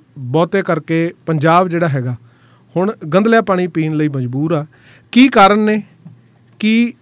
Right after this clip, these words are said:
ਅ, ਇਹਦੇ ਬਾਰੇ, ਅ, ਰਿਪੋਰਟਾਂ ਕਹਿੰਦੀਆਂ ਨੇ, ਖੁਲਾਸੇ ਕਹਿੰਦੇ ਆ, ਤੇ, ਅ, ਕੀ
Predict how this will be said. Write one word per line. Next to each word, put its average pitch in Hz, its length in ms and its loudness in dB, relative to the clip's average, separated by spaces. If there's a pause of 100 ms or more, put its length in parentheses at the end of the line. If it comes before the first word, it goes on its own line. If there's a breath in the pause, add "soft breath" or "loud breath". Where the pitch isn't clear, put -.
ਅ, - 20 -4 (280)
ਇਹਦੇ 190 160 0
ਬਾਰੇ, 175 360 2
ਅ, 156 240 -2
ਰਿਪੋਰਟਾਂ 156 400 -2
ਕਹਿੰਦੀਆਂ 185 360 -2
ਨੇ, 175 100 -4
ਖੁਲਾਸੇ 143 400 -2
ਕਹਿੰਦੇ 170 340 -2
ਆ, 165 120 -2 (180)
ਤੇ, 170 260 -2 (160)
ਅ, 165 40 -2
ਕੀ 226 380 0